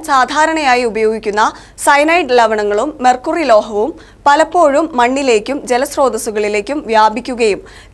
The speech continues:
ദീർഘകാല പരിസ്ഥിതി നാശത്തിന് കാരണമാവുകയും ചെയ്യും. ഇതിന് ബദലായി സുരക്ഷിതമായ രീതി കണ്ടെത്തുക എന്ന അടിയന്തര ആവശ്യമാണ്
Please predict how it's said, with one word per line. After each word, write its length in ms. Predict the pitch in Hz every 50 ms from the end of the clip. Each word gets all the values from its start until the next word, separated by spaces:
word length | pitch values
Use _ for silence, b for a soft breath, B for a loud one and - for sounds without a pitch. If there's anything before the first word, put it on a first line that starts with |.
| -
ദീർഘകാല 680 | 294 330 349 339 349 349 359 359 311 277 240 240 262 311 -
പരിസ്ഥിതി 460 | 262 233 220 254 240 - 294 277 349 294 254
നാശത്തിന് 440 | 226 214 - 240 185 208 208 240 247 - 277
കാരണമാവുകയും 760 | 262 262 269 311 320 285 240 214 202 202 202 202 220 254 311 320 -
ചെയ്യും. 240 | 240 196 180 170 - - - - - - - - - B B B B B B B - 269
ഇതിന് 200 | 233 302 320 339 262 254
ബദലായി 440 | 240 214 233 226 226 214 208 247 311 - - - -
സുരക്ഷിതമായ 680 | 262 247 247 254 - - 381 349 370 311 269 233 233 233 226 220
രീതി 200 | 220 214 208 277 269
കണ്ടെത്തുക 420 | 247 220 220 226 233 233 220 240 285 294 262 226
എന്ന 120 | 214 220 220 214
അടിയന്തര 400 | 202 208 226 247 269 262 311 320 277 220
ആവശ്യമാണ് 560 | 208 196 208 - 254 226 214 190 185 190 214